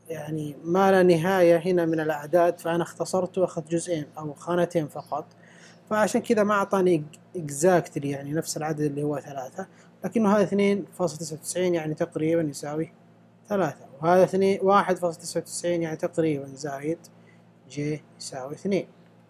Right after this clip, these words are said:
أوكي. فبالتالي استطعت أن أحول من قطبي إلى تعامدي، ومن تعامدي إلى قطبي، يعني، تعامدي، قطبي،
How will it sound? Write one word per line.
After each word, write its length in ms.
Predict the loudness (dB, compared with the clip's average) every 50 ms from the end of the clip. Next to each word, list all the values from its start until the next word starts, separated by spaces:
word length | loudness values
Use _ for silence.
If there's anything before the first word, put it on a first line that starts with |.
| _ -20 -20 _
أوكي. 200 | _ -20 -20 -20 _ _ -20 -20 _ _ _ -6
فبالتالي 580 | -6 -6 -6 -2 0 0 2 2 2 0 -2
استطعت 460 | -4 -6 -8 -6 -4 -4 -4 -4 -4
أن 80 | -4 -6
أحول 420 | -4 -2 0 0 0 0 0 -4 -8 -14 _ _ _ _ _ _ _ 0
من 140 | 0 0
قطبي 600 | 2 4 6 6 6 4 2 -2 -2 -2 -2 -4 -10 -16 _ _ _ _ _ _ _ _ _ _ _ _ _ _ _ _ _ _ _ _ _ -4
إلى 180 | -2 0 0 0
تعامدي، 680 | 2 2 2 2 0 0 -2 -2 -2 -4 -4 -8 -10 -12 _ _ _ _ _ _ -2
ومن 300 | 2 4 6 6 4 4
تعامدي 600 | 4 2 4 2 2 2 0 -2 -2 -2 -2 -2
إلى 100 | -2 -2
قطبي، 400 | -4 -6 -8 -16 -16 -18 -20 -20 -20 -20 _ _ _ _
يعني، 240 | -20 -20 -20 -20 -20 _ -20 _ _ _ _ _ _
تعامدي، 680 | 2 4 4 6 4 4 4 4 2 0 0 -2 -6 -6 _ _ _ _ _ _ _ _ _
قطبي، 600 | 4 4 4 2 0 -6 -2 0 0 0 0 -4